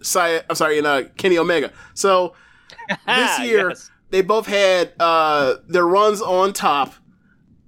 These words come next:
Speaker 1: in, uh, their respective promotions, and as they won it, you knew who they were going to, you pretty much had a pretty good idea who they were going to eventually drop it to. Um, so, you have that. But the thing is,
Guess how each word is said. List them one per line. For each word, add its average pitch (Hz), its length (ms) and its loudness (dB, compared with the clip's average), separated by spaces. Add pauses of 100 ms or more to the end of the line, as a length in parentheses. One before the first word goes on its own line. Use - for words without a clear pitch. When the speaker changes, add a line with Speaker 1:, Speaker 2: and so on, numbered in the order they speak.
Speaker 1:
in, 170 200 0
uh, 156 140 2
their 160 120 2
respective 185 280 -2
promotions, 160 640 0 (520)
and 156 480 0 (220)
as 185 280 2
they 196 120 4
won 185 320 0
it, 151 160 -6
you 160 140 -6
knew 185 400 2
who 175 260 -2
they 165 120 4
were 160 140 2
going 156 280 2
to, 147 180 -6
you 160 100 -8
pretty 202 240 0
much 180 200 -2
had 165 160 0
a 139 120 -4 (300)
pretty 190 220 -2
good 156 420 -2
idea 143 380 0
who 147 120 0
they 143 120 4
were 143 40 4
going 135 220 0
to 135 60 2
eventually 139 320 0
drop 123 280 -2
it 98 80 -14
to. - 240 -14 (440)
Um, 139 500 0 (200)
so, 202 440 2 (880)
you 185 160 0
have 214 280 2
that. 151 260 -10
But 214 220 2
the 180 60 -14
thing 214 240 -8
is, 202 360 -2